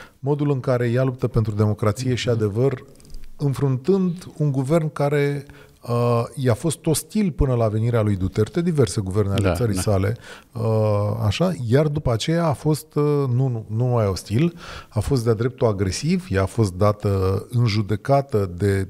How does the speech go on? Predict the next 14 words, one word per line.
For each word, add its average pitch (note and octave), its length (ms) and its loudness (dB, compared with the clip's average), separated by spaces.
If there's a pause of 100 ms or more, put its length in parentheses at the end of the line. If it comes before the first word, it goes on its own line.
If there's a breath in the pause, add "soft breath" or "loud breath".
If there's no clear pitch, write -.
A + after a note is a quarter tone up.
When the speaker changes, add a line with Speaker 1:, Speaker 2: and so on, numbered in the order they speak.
Speaker 1:
nenumărate A2 560 0
ori, G2 140 0
are F#2+ 240 -2
nenumărate A2 480 0
procese G2+ 600 -2 (320 loud breath)
din A#2 160 0
partea A#2+ 360 -2
guvernului, A2 560 0
nenumărate C3 680 0
anchete, A2+ 420 -2
arestată B2 540 0
de B2 140 0
zece D3+ 400 0
ori A#2+ 240 2